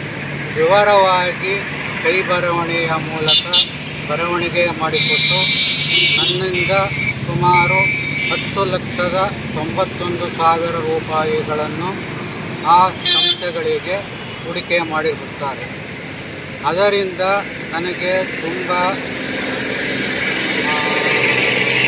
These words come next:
ಅನ್ಯಾಯವಾಗುತ್ತದೆ. ಈ ಬಗ್ಗೆ ಅವರನ್ನು ಕೇಳಿದರೆ, ಅದು, "ಹ್ಮ್, ನಾವು ನಿಮಗೆ ಹೇಳಿದ್ದು,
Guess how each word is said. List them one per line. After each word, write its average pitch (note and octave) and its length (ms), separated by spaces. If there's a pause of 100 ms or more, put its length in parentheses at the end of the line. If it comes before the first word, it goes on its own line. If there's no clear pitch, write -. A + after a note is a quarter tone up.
(200)
ಅನ್ಯಾಯವಾಗುತ್ತದೆ. - 2250
ಈ G#3+ 140
ಬಗ್ಗೆ G3+ 400
ಅವರನ್ನು F#3 880
ಕೇಳಿದರೆ, F3+ 720 (480)
ಅದು, F#3+ 300 (1500)
"ಹ್ಮ್, E3 920
ನಾವು F#3+ 420
ನಿಮಗೆ F3 260
ಹೇಳಿದ್ದು, F3+ 840